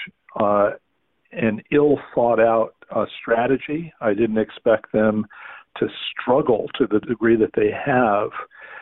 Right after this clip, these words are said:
uh, coordinating, uh, their different forces, uh, in Ukraine. Um, and of course, uh, the will to fight, uh, of the, uh, the Russian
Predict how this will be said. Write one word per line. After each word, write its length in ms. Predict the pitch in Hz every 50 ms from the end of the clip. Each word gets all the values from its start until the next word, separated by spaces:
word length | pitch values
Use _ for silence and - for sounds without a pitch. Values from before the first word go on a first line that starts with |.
| - - _ -
uh, 140 | - 113 107 - - - -
coordinating, 880 | - 120 123 131 143 139 127 117 113 104 98 101 104 101 101 104 104 107 - _ _ -
uh, 380 | 117 107 104 104 104 104 110 - 76 71 71 - _ _ _ -
their 580 | 107 104 104 104 104 104 101 101 104 104 - - - - _ _ _ - -
different 420 | 131 110 - - - 113 107 - - - -
forces, 460 | - 131 170 160 - - 117 110 - - - - - - - _ -
uh, 300 | - 107 104 104 104 104 - - _ _
in 200 | - 127 117 107 104
Ukraine. 640 | 104 101 98 - - - 98 98 - - - - _ - - - - - - - - - - - _ -
Um, 320 | 127 120 120 123 123 127 - -
and 420 | - 139 135 131 135 135 135 131 131
of 140 | 123 -
course, 260 | - - 139 - - - - - - - - _ - -
uh, 420 | 110 120 117 117 113 113 117 117 110 - _ -
the 320 | - 127 110 - 113 113 104
will 240 | 113 127 139 151 147
to 120 | - - - - -
fight, 320 | - 147 214 - 120 - _ _ _ _ _ _ -
uh, 240 | 113 117 110 110 113 113
of 220 | 120 113 107 104 - -
the, 320 | 127 117 110 110 110 110
uh, 320 | 110 110 110 107 110 113 - 233 202 147 -
the 80 | 117
Russian 400 | 113 117 123 120 - - 120 110